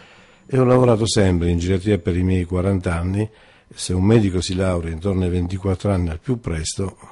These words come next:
voi capite che, eh, anch'io sono anziano, come voi.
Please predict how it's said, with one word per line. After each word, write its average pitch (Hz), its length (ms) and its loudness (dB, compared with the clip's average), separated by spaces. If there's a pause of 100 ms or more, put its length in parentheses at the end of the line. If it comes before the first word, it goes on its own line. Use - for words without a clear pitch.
(140)
voi 95 160 -2
capite 92 500 -4
che, 85 240 -10 (640)
eh, 82 300 -8 (120)
anch'io 101 500 2
sono 98 280 4
anziano, 90 680 0 (260)
come 90 220 -2
voi. 76 340 -6